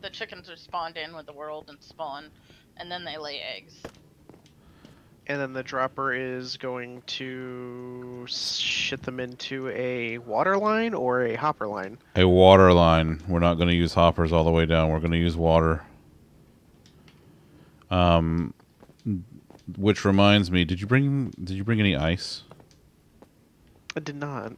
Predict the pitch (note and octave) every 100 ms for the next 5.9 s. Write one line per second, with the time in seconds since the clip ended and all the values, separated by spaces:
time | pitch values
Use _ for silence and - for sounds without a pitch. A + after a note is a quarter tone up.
0 | _ _ D#2+ D2+ D#2 - D#2 D2 - -
1 | - D#3+ C#3 D2+ - - - - - -
2 | - C2+ - _ _ - A3+ G#3+ G#3 G3
3 | G3 F#3 F#3 G3+ F#3 F3+ - F3+ - F#3
4 | F#3 D3+ D#3 D3 C#3 D#3 D#3 - E3 E3+
5 | E3+ D#3 E3 E3+ C#3 - E3 F3 A3